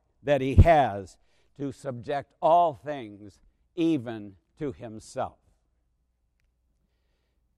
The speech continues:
Peter and Paul, together on the identity of Jesus. Peter and Paul, together on the power of the cross and the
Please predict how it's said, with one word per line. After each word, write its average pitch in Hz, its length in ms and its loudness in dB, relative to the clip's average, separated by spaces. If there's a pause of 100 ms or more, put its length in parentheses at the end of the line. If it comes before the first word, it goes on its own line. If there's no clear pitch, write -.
(360)
Peter 185 300 -4
and 170 180 -8
Paul, 135 420 -4 (920)
together 143 540 -4
on 135 160 -6
the 131 140 -8
identity 104 760 -12 (520)
of 113 180 -12
Jesus. 107 340 -14 (960)
Peter 185 360 0
and 151 220 -6
Paul, 151 540 0 (520)
together 127 600 -4 (960)
on 120 140 -8
the 117 80 -8
power 123 680 -6 (240)
of 107 140 -16
the 110 180 -20
cross 127 320 -6 (680)
and 135 200 -8
the 120 140 -14